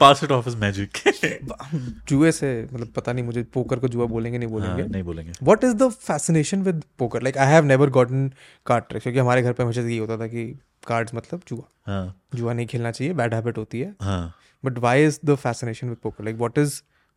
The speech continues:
Speaker 2: poker about?
Speaker 1: Poker is
Speaker 2: मैंने अभी
Speaker 1: about
Speaker 2: खुद डाला, मैंने PlayStation पे डाला, खेला, मजा आया,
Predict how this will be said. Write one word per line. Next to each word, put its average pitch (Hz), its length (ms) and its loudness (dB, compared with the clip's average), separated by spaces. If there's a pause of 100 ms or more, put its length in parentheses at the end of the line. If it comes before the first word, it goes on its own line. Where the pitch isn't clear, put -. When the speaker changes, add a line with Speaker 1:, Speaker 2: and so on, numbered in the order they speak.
(140)
Speaker 2:
poker 135 220 4
about? 117 560 -8 (240)
Speaker 1:
Poker 131 160 -2
is 220 80 2
Speaker 2:
मैंने 170 140 8
अभी 196 100 6
Speaker 1:
about 202 100 2
Speaker 2:
खुद 170 120 0
डाला, 139 240 2
मैंने 143 160 0
PlayStation 127 400 -2
पे 127 60 2
डाला, 117 280 0 (840)
खेला, 110 320 -4 (160)
मजा 117 200 -2
आया, 107 280 -8